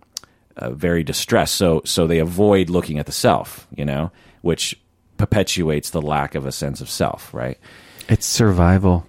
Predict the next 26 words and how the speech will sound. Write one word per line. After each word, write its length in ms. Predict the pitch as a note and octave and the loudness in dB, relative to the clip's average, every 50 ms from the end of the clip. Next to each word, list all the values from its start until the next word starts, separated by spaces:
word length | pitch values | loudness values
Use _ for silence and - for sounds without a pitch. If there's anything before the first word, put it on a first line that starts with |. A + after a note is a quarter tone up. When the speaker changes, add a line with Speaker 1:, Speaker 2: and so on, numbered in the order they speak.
| - | -2
Speaker 2:
That's 240 | - G#2+ G#2 - - | 0 0 0 2 0
a 40 | A#2 | -2
survival 460 | - - G#2+ F#2+ F2+ F2 F2+ F#2+ G2 | 0 2 4 4 6 6 6 4 4
function. 540 | F2+ - F#2 F2 F2 - - F#2 F2 F2 - _ _ - _ - - - _ _ - | 2 2 0 0 0 0 0 0 0 0 -4 _ _ -20 _ -20 -20 -20 _ _ 0
I 40 | B2+ | 0
think 240 | A2+ - A#2+ A2 - | 2 4 2 2 4
anybody 340 | G2+ G#2 G#2+ G#2+ A2 G#2+ G2+ | 4 4 4 4 4 4 4
that 180 | F#2 F#2+ E2+ | 4 2 2
develops 360 | - G2 F2+ F#2+ G2 F#2+ - - | 2 2 4 4 4 2 0 0
this 200 | - F#2+ - - | -2 0 0 0
kind 300 | - - G2 F#2+ F2+ F2+ | 0 2 2 4 4 4
of, 260 | F2+ E2+ - - - - - - - - _ _ - - | 4 2 0 -2 -10 -14 -18 -20 -20 -20 _ _ -10 -6
um, 500 | A#2+ G2 F#2+ F#2+ F#2 F#2 F2+ F2+ F#2 F2+ | -2 0 2 2 4 2 2 0 0 2
way 220 | G2 G2 G#2 G2+ | 4 6 6 6
of 100 | F#2 E2+ | 4 4
being 240 | G#2 G2+ G#2 G#2+ G#2 | 4 4 6 6 6
in 120 | F#2+ F#2 | 4 4
the 80 | F2+ F2+ | 4 4
universe, 540 | F2+ F#2+ F#2+ F#2 F2 F2+ F2 F2+ - - - - - - - - _ _ - | 4 4 4 4 4 4 4 2 0 -4 -8 -12 -20 -20 -20 -20 _ _ 0
really 300 | A2+ A2+ B2+ A#2+ A2+ G2+ | 2 4 6 6 6 6
what 200 | F#2 F#2+ F#2 - | 4 4 4 4
they 120 | G2 F#2+ | 2 4
learn 380 | E2+ F#2 G2+ G#2 G#2 G#2+ G#2 F#2+ | 4 4 4 4 6 6 6 6
is, 360 | F2+ F2+ F2 E2+ - - - - - - - - _ _ _ _ _ - | 4 4 2 0 -2 -6 -8 -16 -20 -20 -20 -20 _ _ _ _ _ 0
"I'm 300 | F#2+ G2 G#2+ A#2 A#2+ G#2+ | 2 4 6 6 4 4
bad, 580 | F#2+ F#2 F2+ G2 F#2 E2 D2+ D#2 E2+ F2 F2 | 4 4 6 6 6 6 4 4 2 0 -4